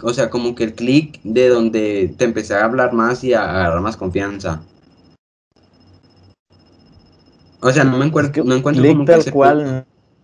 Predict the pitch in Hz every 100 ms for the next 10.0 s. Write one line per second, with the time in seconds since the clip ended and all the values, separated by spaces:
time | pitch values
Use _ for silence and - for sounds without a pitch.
0 | _ _ _ _ 131 131 131 120 107 117
1 | - _ _ _ _ _ _ _ _ _
2 | _ _ 95 110 131 156 156 151 143 156
3 | 180 190 - _ _ - 127 127 113 110
4 | 110 113 139 147 147 131 123 113 117 107
5 | 113 107 - 95 107 127 165 226 - _
6 | - 104 107 _ _ _ _ _ _ _
7 | _ _ - 104 - 107 107 104 101 98
8 | 92 - 107 104 151 208 _ _ _ _
9 | - - 151 151 - 107 104 101 101